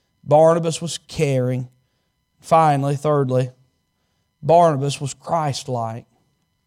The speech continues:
Oh, let me back up just a minute. Let me tell you one more story about Barnabas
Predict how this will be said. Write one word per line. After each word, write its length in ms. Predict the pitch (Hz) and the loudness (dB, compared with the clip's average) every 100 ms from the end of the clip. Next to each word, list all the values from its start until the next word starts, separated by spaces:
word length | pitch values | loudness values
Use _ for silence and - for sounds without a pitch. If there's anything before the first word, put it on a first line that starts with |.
| _ - | _ -2
Oh, 200 | 220 165 | 2 2
let 120 | 208 | 0
me 60 | |
back 320 | 202 170 165 160 | -2 -2 -2 -4
up 80 | |
just 140 | 131 123 | -8 -8
a 20 | |
minute. 140 | 131 | -6
Let 80 | 175 | -6
me 40 | - | -6
tell 100 | 165 | -6
you 80 | |
one 120 | 151 147 | -6 -8
more 100 | 127 | -10
story 260 | - 127 | -8 -6
about 260 | 120 107 110 | -6 -8 -10
Barnabas 560 | 113 110 98 104 - | -12 -12 -18 -20 -20